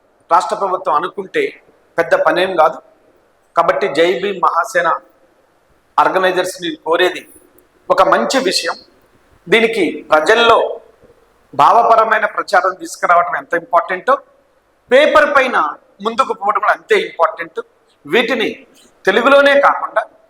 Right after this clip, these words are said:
ఇంగ్లీష్లో కూడా ఒక నాలుగు పేజీల డాక్యుమెంట్గా తయారు చేసి విద్యా కమిషన్ ఆకుడూరి మురళి గారు మొదలుకొని అరగోపాల్ గారి దగ్గర నుంచి మొదలుకొని కోదండరామ్ గారి వరకు విద్యా కమిషన్ సభ్యులందరికీ ఇచ్చి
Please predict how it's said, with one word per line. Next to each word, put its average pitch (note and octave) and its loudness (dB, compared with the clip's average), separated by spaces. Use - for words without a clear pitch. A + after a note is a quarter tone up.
ఇంగ్లీష్లో B3 -2
కూడా D3 2
ఒక - 0
నాలుగు A3 0
పేజీల G#3 -2
డాక్యుమెంట్గా G#3+ -2
తయారు D#3+ 0
చేసి D#3 -16
విద్యా F#3+ 2
కమిషన్ - 0
ఆకుడూరి F#3+ -2
మురళి D#3+ -4
గారు D#3+ 2
మొదలుకొని F3+ -4
అరగోపాల్ G3 2
గారి E3 4
దగ్గర D#3+ -2
నుంచి D#3 -10
మొదలుకొని B3+ -2
కోదండరామ్ F#3 0
గారి D#3 0
వరకు - -2
విద్యా F#3 0
కమిషన్ E3+ -6
సభ్యులందరికీ F#3 -4
ఇచ్చి - -12